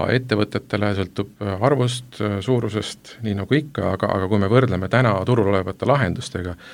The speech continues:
siis ta kindlasti ei ole kallim ja, ja tegelikult on ta ka vä-, nii mõnegi lahendusega võrreldes oluliselt lihtsam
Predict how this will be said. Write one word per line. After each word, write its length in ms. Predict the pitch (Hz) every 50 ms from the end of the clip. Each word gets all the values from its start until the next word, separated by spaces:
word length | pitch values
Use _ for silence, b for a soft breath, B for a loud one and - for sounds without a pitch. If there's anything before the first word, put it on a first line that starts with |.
| B B
siis 100 | B -
ta 80 | -
kindlasti 600 | - 127 127 110 95 87 - - - 95 92 90 - -
ei 180 | 95 90 92 98
ole 220 | 101 98 90 85
kallim 460 | 85 - 135 143 117 98 92 92 90 85 b b b b b b b b -
ja, 460 | 95 95 90 92 87 85 85 85 - - - - _ _ -
ja 80 | 87 82
tegelikult 560 | - 110 107 101 87 90 - - - - -
on 120 | 92 90 87
ta 100 | 90 85
ka 140 | 87 85 90
vä-, 400 | 95 101 - - - - 101 - - 87 - _ _ _ _ _ - 95 92
nii 60 | 92
mõnegi 300 | 117 131 123 110 87 87
lahendusega 460 | 101 101 92 90 87 87 87 82 87
võrreldes 480 | 90 95 92 87 85 82 92 85 - 95
oluliselt 460 | 98 85 80 85 - 82 - - 127
lihtsam 480 | 127 123 123 - - - 87 82 82